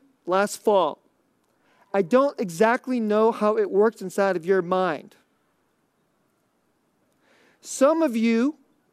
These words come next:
when you read the Bible and pray, you actually think you're talking directly to Jesus.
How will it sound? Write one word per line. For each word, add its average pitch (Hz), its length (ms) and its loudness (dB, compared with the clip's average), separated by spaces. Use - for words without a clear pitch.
when 226 220 0
you 254 140 0
read 254 240 0
the 240 100 2
Bible 214 380 0
and 208 120 -4
pray, 202 460 0
you 220 200 -2
actually 285 680 0
think 247 260 -2
you're 226 80 -6
talking 214 400 -4
directly 220 560 0
to 180 140 -16
Jesus. 160 840 -8